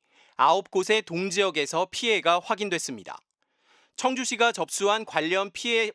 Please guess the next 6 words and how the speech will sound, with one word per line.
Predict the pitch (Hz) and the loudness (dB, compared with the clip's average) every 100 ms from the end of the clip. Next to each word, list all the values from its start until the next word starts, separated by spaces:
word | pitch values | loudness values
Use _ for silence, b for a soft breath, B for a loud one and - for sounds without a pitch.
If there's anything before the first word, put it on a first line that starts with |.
| _ | _
피해 | - 240 233 | -6 -2 -2
신고와 | 214 190 180 185 | -4 -2 2 2
민원은 | 147 156 185 135 85 _ - | 0 -4 -2 -2 -8 _ -6
오백여 | 139 170 196 170 | 0 4 4 2
건에 | 147 131 135 165 | -2 -4 -2 0
달합니다. | 156 131 92 71 | 0 -2 -8 -16